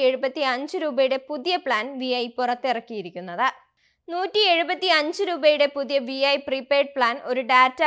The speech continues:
പ്ലാനാണ്. അതിനാൽ കോളിംഗ്, എസ് എം എസ് എന്നീ സൗകര്യങ്ങൾ ഈ പ്ലാനിൽ ഉണ്ടാകില്ല. മാത്രമല്ല, വാലിഡിറ്റി നിലനിർത്താനായും ഈ പ്ലാൻ ഉപയോഗിക്കാനാവില്ല. ആക്റ്റീവ് വാലിഡിറ്റി ഉള്ള പ്ലാൻ ഉപയോഗിക്കുന്ന വരിക്കാർക്ക്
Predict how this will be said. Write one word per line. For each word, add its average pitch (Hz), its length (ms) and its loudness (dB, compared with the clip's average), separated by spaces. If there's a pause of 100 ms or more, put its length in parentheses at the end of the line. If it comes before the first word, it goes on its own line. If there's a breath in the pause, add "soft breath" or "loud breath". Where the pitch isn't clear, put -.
(100)
പ്ലാനാണ്. 202 500 -4 (420 soft breath)
അതിനാൽ 254 320 0
കോളിംഗ്, 269 580 6
എസ് 262 240 0
എം 311 160 0
എസ് 330 120 -4
എന്നീ 294 200 0 (100)
സൗകര്യങ്ങൾ 262 560 2 (160)
ഈ 320 40 -4 (120)
പ്ലാനിൽ 254 500 2
ഉണ്ടാകില്ല. 185 460 -6 (500 soft breath)
മാത്രമല്ല, 330 680 6
വാലിഡിറ്റി 294 600 4
നിലനിർത്താനായും 285 1040 0
ഈ 294 140 -6
പ്ലാൻ 277 320 -2 (100)
ഉപയോഗിക്കാനാവില്ല. 233 880 -4 (520 soft breath)
ആക്റ്റീവ് 339 460 4
വാലിഡിറ്റി 311 480 4 (100)
ഉള്ള 285 140 6 (100)
പ്ലാൻ 277 280 4
ഉപയോഗിക്കുന്ന 262 500 -2
വരിക്കാർക്ക് 247 540 0